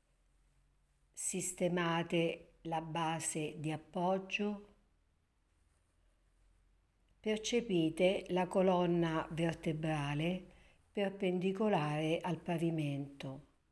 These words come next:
Allineate il capo alla colonna, ritraendo leggermente il mento verso lo sterno.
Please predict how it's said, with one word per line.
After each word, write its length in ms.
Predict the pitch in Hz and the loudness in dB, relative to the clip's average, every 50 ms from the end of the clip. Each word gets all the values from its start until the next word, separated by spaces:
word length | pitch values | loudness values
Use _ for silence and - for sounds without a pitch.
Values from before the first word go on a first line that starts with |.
| _ _ _ _ _ _ _ _ _ - - _ - - - _ | _ _ _ _ _ _ _ _ _ -20 -20 _ -20 -20 -18 _
Allineate 760 | - 190 196 202 202 208 208 208 208 214 214 220 220 220 220 | -4 -2 0 0 2 2 2 2 2 2 2 0 0 2 2
il 180 | 214 - - - | 2 2 0 -2
capo 680 | - - 214 190 180 160 156 - - 151 147 151 - - | 2 4 6 6 6 4 2 -2 -2 -4 -4 -4 -4 -6
alla 260 | - 156 156 156 160 156 | -4 -4 -2 -2 -2 -2
colonna, 880 | - - 160 156 160 151 147 151 147 151 147 147 147 139 143 147 147 - - _ _ _ _ _ _ _ - - - _ _ _ - | -2 -2 -2 0 0 0 0 -2 -2 -2 -2 -2 -4 -4 -6 -8 -10 -16 -20 _ _ _ _ _ _ _ -20 -20 -20 _ _ _ -8
ritraendo 1080 | 170 175 175 175 175 190 180 175 170 170 160 156 151 151 156 156 156 170 180 196 208 - - | -4 -4 -2 -2 0 0 2 2 4 2 2 0 0 -2 -2 0 2 2 2 2 0 -2 -2
leggermente 840 | 165 160 165 160 156 170 175 170 165 170 165 165 160 160 160 - 185 | -2 -2 0 0 2 2 2 4 4 2 2 0 0 0 0 2 2
il 140 | 180 180 180 | 2 4 2
mento 720 | 165 151 147 143 143 143 143 - - 175 170 170 - - | 2 2 2 0 -2 -2 -4 -2 0 2 2 2 0 0
verso 500 | 160 165 175 170 175 175 - - 196 180 | -2 0 2 2 0 0 -2 -2 0 2
lo 120 | 180 180 | 2 0
sterno. 880 | 170 - - - - 151 143 139 139 135 139 143 139 139 139 139 139 | 0 -2 -4 -4 -4 -4 -4 -4 -6 -6 -4 -4 -4 -4 -6 -8 -10